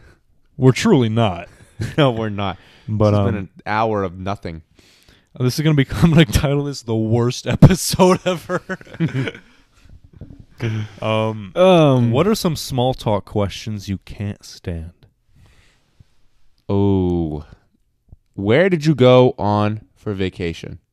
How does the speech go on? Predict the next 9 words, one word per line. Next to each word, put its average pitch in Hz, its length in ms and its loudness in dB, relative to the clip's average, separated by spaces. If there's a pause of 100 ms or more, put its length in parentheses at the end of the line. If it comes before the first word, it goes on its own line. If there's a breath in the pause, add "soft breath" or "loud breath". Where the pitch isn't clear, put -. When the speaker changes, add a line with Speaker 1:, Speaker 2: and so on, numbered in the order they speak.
(720)
Speaker 1:
Mm, 92 420 -8 (320)
like, 98 160 -4
what'd 98 200 0
you 98 80 -4
do 98 160 -2
over 101 120 -4
the 98 80 -8
summer? 104 440 -8
Speaker 2:
Yes. 101 640 -4